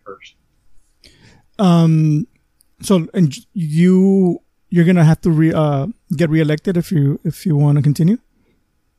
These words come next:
Speaker 2: Or
Speaker 1: No,
Speaker 2: no?
Speaker 1: I was already reelected in March of this year
Speaker 2: Oh, okay,
Speaker 1: on the
Speaker 2: okay.
Speaker 1: March third election. I was reelected for another four years,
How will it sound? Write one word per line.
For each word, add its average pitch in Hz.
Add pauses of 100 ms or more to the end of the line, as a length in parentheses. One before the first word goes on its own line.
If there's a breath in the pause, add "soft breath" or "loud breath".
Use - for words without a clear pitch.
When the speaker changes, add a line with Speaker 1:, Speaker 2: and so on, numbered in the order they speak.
(840 loud breath)
Speaker 2:
Or 123
Speaker 1:
No, 135
Speaker 2:
no? 113
Speaker 1:
I 131
was 143
already 156
reelected 135
in 107
March 110
of 135
this 131
year 165
Speaker 2:
Oh, 160
okay, 147
Speaker 1:
on 123
the 156
Speaker 2:
okay. -
Speaker 1:
March 110 (300)
third 127 (160)
election. 165 (540)
I 113
was 110
reelected 131
for 113
another 110
four 151
years, 123